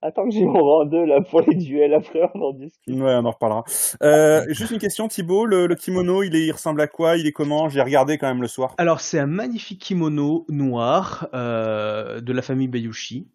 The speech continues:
Speaker 3: Euh, donc, pas suffisamment pour passer. C'est pas, c'est un kimono du soir. C'est vraiment pour dormir ou pour, euh, pour se réveiller en pyjama, tu vois.
Speaker 2: Mhm.
Speaker 3: Euh, il est plutôt neutre au niveau des, euh, on va dire du mon, mais par contre, il est, euh, il est clairement estampillé, euh,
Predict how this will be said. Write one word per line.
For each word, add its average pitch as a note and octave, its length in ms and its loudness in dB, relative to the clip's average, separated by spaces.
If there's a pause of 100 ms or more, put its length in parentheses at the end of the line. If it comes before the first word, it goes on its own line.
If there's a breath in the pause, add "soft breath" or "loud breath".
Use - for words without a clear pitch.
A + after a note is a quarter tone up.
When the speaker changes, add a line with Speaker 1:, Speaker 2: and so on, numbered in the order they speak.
(280)
Speaker 3:
Euh, A2 840 -2 (240)
donc, A#2+ 300 -6
pas F#3+ 180 2
suffisamment F3+ 640 0
pour C#3 180 -6
passer. D3 420 -2
C'est - 160 -8
pas, G3+ 160 -2
c'est - 120 0
un C#3+ 60 2
kimono F3+ 320 0
du E3 120 -4
soir. B2+ 280 -2
C'est - 100 -10
vraiment C3 240 0
pour C3+ 180 -4
dormir C3 560 2
ou A#2+ 60 0
pour, A2+ 300 -4
euh, G#2+ 240 -2 (440 loud breath)
pour - 140 -8
se - 60 -10
réveiller A#2 200 2
en B2+ 80 2
pyjama, A#2+ 440 0
tu - 160 -14
vois. - 160 -10 (200)
Speaker 2:
Mhm. A#2 400 4
Speaker 3:
Euh, A2 340 -2
il C3 380 -4
est B2+ 60 4
plutôt D3 320 2
neutre D#3+ 380 4
au - 20 2
niveau C#3 240 4
des, B2+ 320 4
euh, A2+ 260 2
on A2+ 120 -2
va A2+ 80 -2
dire A2+ 160 -4
du A#2 180 -6
mon, C#3+ 420 0
mais A#2 120 -2
par A2+ 180 -4
contre, E3+ 340 -2
il A#2 140 0
est, B2 160 4
euh, A2 180 0
il A2 140 -6
est A2+ 60 -6
clairement B2+ 420 0
estampillé, A#2 680 -4
euh, A2 220 -2